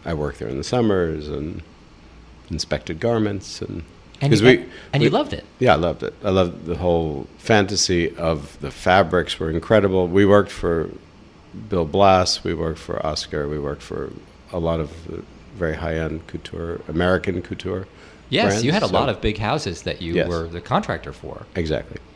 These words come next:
Speaker 1: Experiencing that as a child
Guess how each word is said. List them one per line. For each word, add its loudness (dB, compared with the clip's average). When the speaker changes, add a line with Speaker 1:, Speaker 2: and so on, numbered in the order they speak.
Speaker 1:
Experiencing 6
that 2
as -2
a -2
child -4